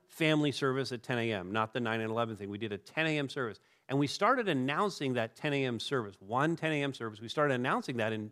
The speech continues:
November. And, like, every week we were reminding you in the e-bulletin, there were verbal announcements about it. We did social media. We sent out direct emails. It was on our website.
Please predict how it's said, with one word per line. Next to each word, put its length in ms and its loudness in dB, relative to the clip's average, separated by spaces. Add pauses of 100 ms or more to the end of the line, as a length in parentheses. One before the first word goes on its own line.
November. 460 -2 (1080)
And, 120 -2
like, 180 0
every 200 2
week 220 0
we 80 2
were 100 4
reminding 420 4
you 120 2
in 80 2
the 200 -2
e-bulletin, 480 2
there 80 0
were 100 -2
verbal 340 2
announcements 560 0
about 320 4
it. 100 0
We 100 -8
did 160 -12
social 400 -2
media. 440 2
We 140 -4
sent 300 -4
out 120 0
direct 360 -2
emails. 480 2
It 60 -8
was 140 -8
on 160 0
our 100 4
website. 540 0